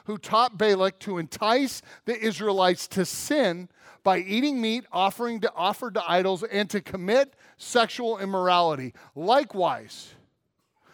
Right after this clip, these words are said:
likewise, you also have those who hold to the teaching of the Nicolaitans. Repent, therefore, otherwise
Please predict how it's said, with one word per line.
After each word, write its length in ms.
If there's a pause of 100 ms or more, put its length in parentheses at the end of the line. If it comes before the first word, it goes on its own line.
(140)
likewise, 760 (180)
you 220
also 480
have 260
those 320
who 120
hold 320
to 100
the 120
teaching 520 (200)
of 120
the 100
Nicolaitans. 880 (160)
Repent, 840
therefore, 500 (220)
otherwise 680